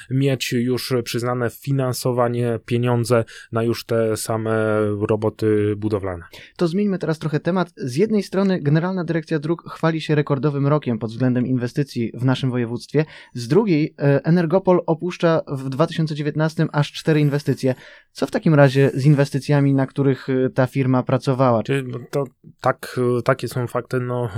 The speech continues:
Speaker 1: w tym, e, roku, w ubiegłym dwa tysiące dziewiętnastym, mieliśmy w realizacji blisko dwadzieścia inwestycji. Natomiast, no, niestety na czterech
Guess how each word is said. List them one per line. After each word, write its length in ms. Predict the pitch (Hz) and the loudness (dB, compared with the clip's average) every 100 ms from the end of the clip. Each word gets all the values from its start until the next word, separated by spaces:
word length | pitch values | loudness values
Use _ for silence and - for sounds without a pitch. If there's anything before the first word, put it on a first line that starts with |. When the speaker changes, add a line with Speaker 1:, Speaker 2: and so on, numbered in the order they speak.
| 120 | -8
Speaker 1:
w 140 | - - | -8 -4
tym, 260 | 131 120 | -2 0
e, 40 | 120 120 120 117 113 113 | 0 2 2 -2 -6 -4
roku, 420 | 117 143 147 120 110 | 0 0 2 2 2
w 80 | 110 110 107 104 104 110 | -2 -6 -6 -8 -10 -6
ubiegłym 380 | 135 160 160 127 | 0 2 2 2
dwa 120 | 113 | 0
tysiące 360 | 113 117 110 | -2 -8 -8
dziewiętnastym, 520 | 110 110 131 143 127 113 | -8 -6 -4 -4 -4 -4
mieliśmy 360 | 113 - 113 | -4 -6 -8
w 100 | 107 | -6
realizacji 480 | 110 113 110 113 117 | -4 -2 -2 -4 -6
blisko 260 | 113 - 110 | -10 -8 -4
dwadzieścia 460 | 117 117 - 113 - - - - | -4 -4 -4 -6 -6 -16 -20 -10
inwestycji. 680 | 117 113 113 - 151 - 110 _ _ - | -6 -2 -2 0 0 0 -12 _ _ -10
Natomiast, 400 | 110 120 120 117 | -6 -4 -2 -2
no, 80 | 123 | -2
niestety 360 | 117 - 127 | -2 -4 -2
na 200 | 120 117 | -2 -2
czterech 420 | - - 123 117 | -2 -2 0 -2